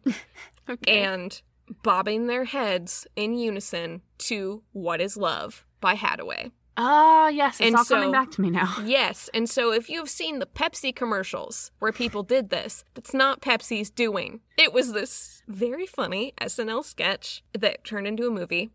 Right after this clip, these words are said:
Speaker 2: And so the movie just follows these two brothers as they try to get into the Roxbury, and when they do eventually get into the
Speaker 1: <gasps>
Speaker 2: Roxbury, as
Speaker 1: Oh,
Speaker 2: you can probably
Speaker 1: spoilers!
Speaker 2: The movie is called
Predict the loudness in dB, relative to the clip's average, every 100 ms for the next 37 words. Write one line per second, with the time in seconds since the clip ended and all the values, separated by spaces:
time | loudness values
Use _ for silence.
0 | _ -4 0 2 2 0 -2 -2 2 2
1 | 4 0 -2 -4 -4 -4 -6 -4 -2 0
2 | -2 -4 -4 -4 -4 0 0 0 0 2
3 | 4 4 2 0 -2 0 -2 -2 0 2
4 | 2 0 2 2 4 4 2 0 0 2
5 | 0 -2 -2 2 4 4 0 -2 -2 0
6 | 0 0 0 2 4 6 6 4 2 4
7 | 6 6 6 6 2 -4 -8 _ 4 6
8 | 6 4 6 4 4 2